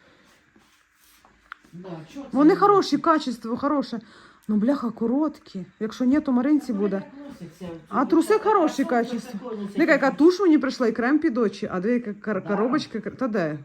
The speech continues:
Speaker 2: Даром.
Speaker 1: Це чоловічі будні.
Speaker 2: Це мої.
Speaker 1: Гарні.
Speaker 2: Ось сюди яка туш,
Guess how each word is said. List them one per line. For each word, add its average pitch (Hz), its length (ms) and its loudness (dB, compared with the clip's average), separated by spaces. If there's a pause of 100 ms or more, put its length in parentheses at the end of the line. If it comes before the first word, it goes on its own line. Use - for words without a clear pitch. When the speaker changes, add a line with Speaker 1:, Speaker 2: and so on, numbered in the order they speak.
(120)
Speaker 2:
Даром. 147 360 -6
Speaker 1:
Це - 60 -10
чоловічі 214 680 -14 (280)
будні. 180 220 -14
Speaker 2:
Це 208 120 0
мої. 233 480 4 (500)
Speaker 1:
Гарні. 156 400 -14 (340)
Speaker 2:
Ось 233 100 -4
сюди 277 180 2
яка 262 200 2
туш, 269 280 0